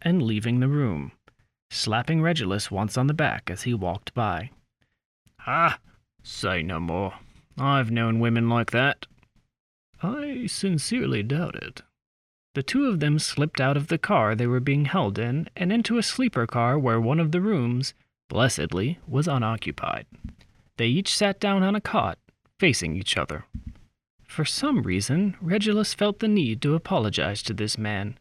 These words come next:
to say something in his defense. But somehow he sensed that saying nothing at all was the best thing he could do right now. Words didn't really matter to people like Trit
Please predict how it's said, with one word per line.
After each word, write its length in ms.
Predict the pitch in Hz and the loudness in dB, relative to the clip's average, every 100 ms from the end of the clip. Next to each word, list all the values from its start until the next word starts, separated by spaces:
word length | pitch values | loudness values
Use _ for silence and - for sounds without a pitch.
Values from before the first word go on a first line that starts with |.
| _ _ - | _ _ -4
to 120 | 143 | -2
say 240 | - 202 180 | 0 0 0
something 720 | - - - 202 - 80 87 | -2 -4 2 0 0 -4 -2
in 100 | 107 | -2
his 240 | 113 123 | -2 -2
defense. 580 | 147 - 170 87 - - - _ _ - - - | -2 -2 -2 -2 -10 -14 -14 _ _ -20 -20 -4
But 500 | 110 165 208 214 - | 0 2 2 0 -4
somehow 600 | - 208 175 120 120 131 | -2 2 2 2 2 2
he 160 | 151 | 0
sensed 420 | 147 - 170 - | 0 0 0 0
that 120 | 185 170 | -4 -2
saying 380 | - 185 190 | 0 2 2
nothing 300 | 175 170 202 | 2 2 2
at 80 | 202 | 2
all 280 | 214 104 82 | 2 0 -2
was 200 | 110 - | -4 -4
the 80 | 117 | -2
best 300 | 120 120 - | 0 0 -2
thing 160 | 120 | -2
he 140 | 117 147 | 0 0
could 180 | 175 170 | 0 0
do 200 | 160 85 | 0 0
right 260 | 64 65 | -2 -2
now. 360 | 69 92 113 135 _ - - - - _ _ | -6 -6 -6 -10 _ -12 -12 -20 -20 _ _
Words 440 | 123 156 208 185 - | -2 0 2 0 2
didn't 300 | 202 196 180 | 2 4 4
really 280 | 180 190 | 4 4
matter 400 | 180 180 147 87 | 4 4 2 0
to 120 | - 113 | -2 -2
people 340 | 117 110 104 | -2 -2 0
like 260 | 101 107 - | 0 -2 -4
Trit 280 | - 196 | -2 -2